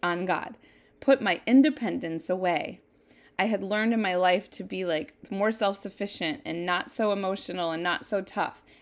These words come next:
And then I had nothing. I was just weak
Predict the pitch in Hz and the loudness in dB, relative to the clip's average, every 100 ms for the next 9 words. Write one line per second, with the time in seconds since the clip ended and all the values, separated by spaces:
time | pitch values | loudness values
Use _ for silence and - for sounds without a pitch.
0 | _ 196 202 220 233 214 185 185 185 175 | _ -6 -2 0 0 -2 -4 -6 -4 -6
1 | 175 165 151 147 - _ _ _ _ - | -4 -4 -4 -6 -12 _ _ _ _ -4
2 | 170 175 - 175 160 - - _ _ _ | -2 -2 -2 -4 -4 -8 -14 _ _ _
3 | _ _ 180 214 220 - - | _ _ -6 -4 -4 -6 -20